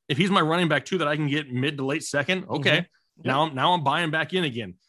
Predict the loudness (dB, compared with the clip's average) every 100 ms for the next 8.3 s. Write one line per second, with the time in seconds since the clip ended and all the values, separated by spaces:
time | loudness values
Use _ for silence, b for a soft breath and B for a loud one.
0 | _ -4 0 2 2 -2 -2 -2 0 0
1 | 0 2 4 2 0 0 2 2 -2 -8
2 | b b b 0 0 0 -4 -4 -2 0
3 | 4 4 6 6 6 6 4 2 0 2
4 | 4 4 2 -4 -10 _ b b 2 4
5 | 4 4 2 2 0 -2 b b 4 4
6 | 4 2 2 2 2 2 2 4 4 4
7 | 2 0 -2 0 -2 0 0 2 0 0
8 | -4 -4 -8